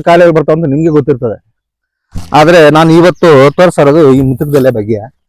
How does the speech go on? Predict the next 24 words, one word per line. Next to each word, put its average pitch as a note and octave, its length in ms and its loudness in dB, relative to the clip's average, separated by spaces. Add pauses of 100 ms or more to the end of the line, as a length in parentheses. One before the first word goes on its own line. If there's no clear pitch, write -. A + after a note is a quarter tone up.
(560)
ಈ C#3 140 -6
ಮುತ್ತುಗ್ದೆಲೆ D#3+ 440 0 (560)
ಭಾರಿ C#3 220 -2
ಆರೋಗ್ಯಕ್ಕೆ C3+ 380 -4
ಒಳ್ಳೇದು. B2 320 -2 (340)
ಈ C3 40 -4 (120)
ಎಲೆಲಿ D3 260 0
ಊಟ C#3 180 -6
ಮಾಡೋದ್ರಿಂದ B2+ 360 -4 (720)
ತುಂಬಾ C#3+ 260 0
ಹೆಲ್ತಿ C#3 240 -4
ಆಗಿರ್ತಾರೆ C3+ 360 -2
ಜನ. C3+ 100 -4 (680)
ಈಗಿನ D#3+ 300 0
ಕಾಲದಲ್ಲಿ D3+ 340 2 (1900)
ಎಲ್ಲ D3 100 0 (100)
ಪ್ಲಾಸ್ಟಿಕ್ C3+ 360 -2
ಎಲೆನೆ, D3 220 -2 (120)
ಆ - 100 -10
ಪ್ಲಾಸ್ಟಿಕ್ F#3 340 -2
ಎಲೆನ G3+ 260 2
ತಂದಿದ್ದೀನಿ F3+ 360 0
ತೋರಿಸ್ತೀನಿ E3+ 280 -2
ನಿಮ್ಗೆ. A2 200 -8